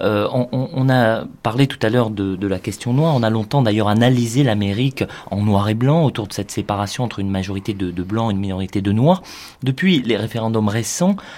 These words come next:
euh, des années deux mille, par exemple, la première minorité est aujourd'hui latino, quatorze, euh, pour cent d'hispaniques contre douze pour cent de noirs.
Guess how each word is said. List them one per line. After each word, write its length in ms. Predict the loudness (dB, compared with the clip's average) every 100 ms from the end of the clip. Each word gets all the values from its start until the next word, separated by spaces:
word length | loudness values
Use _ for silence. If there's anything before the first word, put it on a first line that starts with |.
| -18 -2
euh, 240 | 0 2 0
des 180 | 0
années 160 | 0 0
deux 140 | 2
mille, 240 | 2 2 0
par 160 | -4
exemple, 260 | -4 -2 0
la 80 | -2
première 380 | -2 0 2 2
minorité 460 | 0 -2 -2 -2
est 80 | -2
aujourd'hui 340 | -4 -4 -4
latino, 560 | -2 -4 -6 -4 0 -2
quatorze, 540 | -4 -6 -6 -4 -8 -10 -16 -18 -20 -8 -2
euh, 220 | -2 -2
pour 240 | -6 -8
cent 480 | -4 -2 0 0 -2
d'hispaniques 560 | -4 -4 0 2 2 0
contre 320 | -6 -4 -4
douze 200 | -6 -8
pour 180 | -10 -8
cent 140 | -4
de 100 | -2
noirs. 240 | 2 0